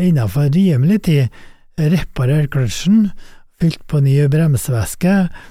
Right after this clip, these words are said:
og på nytt bakerst i køa. <laughs> Men, eh, vi hadde med oss både utstyr og fikk kjøpt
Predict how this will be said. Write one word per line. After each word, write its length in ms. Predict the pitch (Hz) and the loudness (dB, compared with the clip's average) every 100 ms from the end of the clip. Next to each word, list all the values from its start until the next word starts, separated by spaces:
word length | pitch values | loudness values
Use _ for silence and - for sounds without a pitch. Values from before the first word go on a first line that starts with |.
| - - - | -20 -12 -2
og 420 | 143 147 147 147 - - - | 2 2 0 -4 -10 -20 -4
på 160 | 160 | 0
nytt 360 | 147 147 - 147 | 2 2 -2 -4
bakerst 480 | 131 113 - 135 - | -2 -2 -2 -4 -2
i 80 | 143 | -2
køa. 320 | 123 113 104 - - - 139 - | 0 0 -2 -8 -20 -6 -4 -4
<laughs> 480 | - - - - | -6 -6 -8 -2
Men, 280 | 143 147 151 | 0 2 2
eh, 560 | 151 156 156 156 147 135 - - - _ _ - | 2 2 2 2 0 -2 -6 -16 -20 _ _ 0
vi 60 | 131 | 2
hadde 280 | 185 127 | 2 2
med 180 | 113 147 | 2 0
oss 160 | 156 - | 0 -4
både 300 | - 147 160 156 | -2 2 2 2
utstyr 400 | - - 160 165 | -2 0 2 4
og 380 | 160 160 156 139 | 4 2 0 0
fikk 160 | 160 139 | -2 -2
kjøpt 380 | - 160 - | -2 -2 -2